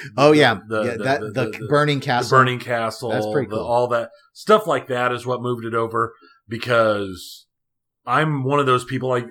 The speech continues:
Speaker 2: you talk about art, you don't really ever notice art. It's there, but
Speaker 1: Right.
Speaker 2: it's not something you really know. The light show, it's there. And my general rule on a light show is as long as it doesn't piss me off, it's fine.
Speaker 1: Right,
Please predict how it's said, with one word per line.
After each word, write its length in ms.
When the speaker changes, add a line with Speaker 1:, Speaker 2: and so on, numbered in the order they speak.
Speaker 2:
you 220
talk 280
about 380
art, 400
you 80
don't 160
really 240
ever 140
notice 360
art. 280
It's 240
there, 320
but 160
Speaker 1:
Right. 180
Speaker 2:
it's 100
not 140
something 240
you 100
really 200
know. 80
The 100
light 240
show, 300
it's 260
there. 420
And 280
my 200
general 320
rule 280
on 120
a 40
light 280
show 420
is 640
as 200
long 240
as 140
it 100
doesn't 400
piss 480
me 160
off, 300
it's 200
fine. 200
Speaker 1:
Right, 320